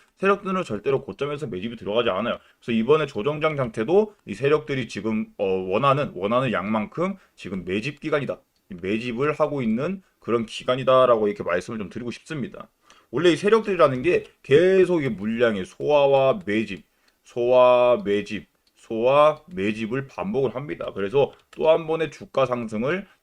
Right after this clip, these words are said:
예견을 하는 신호다라고 제가 말씀을 좀 드리는 거고, 이런 덕양산업조차가 이 대응,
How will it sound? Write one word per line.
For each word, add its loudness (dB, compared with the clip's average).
예견을 -4
하는 -6
신호다라고 0
제가 -4
말씀을 -6
좀 -10
드리는 -10
거고, -2
이런 2
덕양산업조차가 0
이 -6
대응, -2